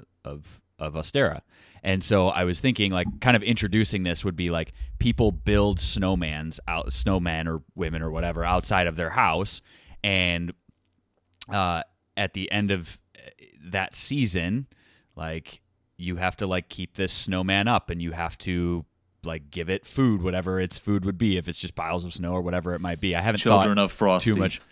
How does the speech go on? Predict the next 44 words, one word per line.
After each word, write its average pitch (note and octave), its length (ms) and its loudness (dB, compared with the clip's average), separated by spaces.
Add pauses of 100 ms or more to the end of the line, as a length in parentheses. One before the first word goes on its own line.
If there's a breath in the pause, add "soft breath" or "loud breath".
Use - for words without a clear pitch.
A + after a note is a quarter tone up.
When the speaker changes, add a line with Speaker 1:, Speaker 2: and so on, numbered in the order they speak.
(160)
Speaker 1:
Yeah, F#2+ 200 4
Children G#2 380 2
of F#2+ 80 0
Frosty, F2 400 0
right. E2+ 260 0 (180)
Speaker 2:
<laughs> - 140 -16
Speaker 1:
Uh, G2 440 8 (100)
but G#2+ 280 4 (280)
it A2+ 100 4
would G#2+ 160 4
be A#2+ 140 6
one A2+ 140 4
of A2 40 0
those G2+ 220 2
things G2+ 280 -2
where, F2+ 160 -2
like, E2+ 200 -6
they F2+ 100 -6
keep - 220 -4
the A2 80 0
snowman F#2 500 0
up, E2+ 240 -4
they E2+ 140 -4
build F#2 320 0
it, F2+ 120 -2
they E2 100 -2
have D#2+ 100 -6
competitions E2+ 680 -4
with E2 200 -4
it E2+ 160 -4
throughout E2+ 260 -4
their F2 140 -4
entire E2+ 380 -4
town, E2 440 -4 (240 soft breath)
and F#2+ 120 -2
whoever G#2+ 200 4
has A2 320 0
a F#2 40 -6
snowman F2+ 500 0
outside E2+ 320 -4
of E2 60 -4
their E2 120 -4
house, E2 340 -4
this F2+ 380 -2